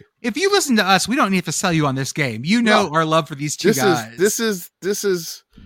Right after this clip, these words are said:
Speaker 2: this is, yeah, we, we love some action here. This is our alley here. And, and again, it's gonna be one game at the same time. You know, just pop 'em on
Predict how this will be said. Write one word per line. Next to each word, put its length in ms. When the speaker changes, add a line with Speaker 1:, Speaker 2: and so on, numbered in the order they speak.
Speaker 2:
this 200
is, 340
yeah, 100
we, 220
we 140
love 260
some 180
action 360
here. 280
This 220
is 180
our 260
alley 320
here. 340
And, 240
and 120
again, 380
it's 180
gonna 140
be 140
one 240
game 360
at 120
the 80
same 220
time. 340
You 120
know, 200
just 180
pop 220
'em 140
on 300